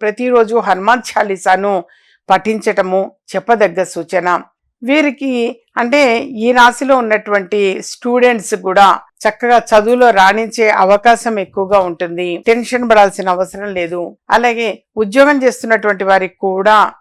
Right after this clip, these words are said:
మరి శాలరీ పెరగడం విషయం కావచ్చు, ప్రమోషన్ రావటం కావచ్చు, ఆ విధంగా కూడా శుభవార్తలు వినే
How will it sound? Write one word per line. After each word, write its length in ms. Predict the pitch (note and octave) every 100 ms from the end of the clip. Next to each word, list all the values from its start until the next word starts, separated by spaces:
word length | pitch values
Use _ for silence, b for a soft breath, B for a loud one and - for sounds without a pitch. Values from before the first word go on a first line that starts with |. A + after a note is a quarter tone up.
| _ _ _ -
మరి 160 | G3 F#3+
శాలరీ 320 | G3+ G3+ G#3 A3
పెరగడం 340 | A3 F#3 G3 G3 F3+
విషయం 240 | - F3+ E3+
కావచ్చు, 280 | F3 F3 F#3 F3+
ప్రమోషన్ 480 | F#3+ F#3 G3+ G#3+ F3+
రావటం 240 | E3+ F3 F3
కావచ్చు, 260 | F3+ E3+ F#3 F#3+
ఆ 20 | F3+ F#3
విధంగా 300 | G3 G#3 F#3+ F#3+
కూడా 160 | G#3+ C#4+ B B B -
శుభవార్తలు 760 | G#3+ F3 B3 B3 C4+ C#4 B3+ A3
వినే 160 | G3 F#3+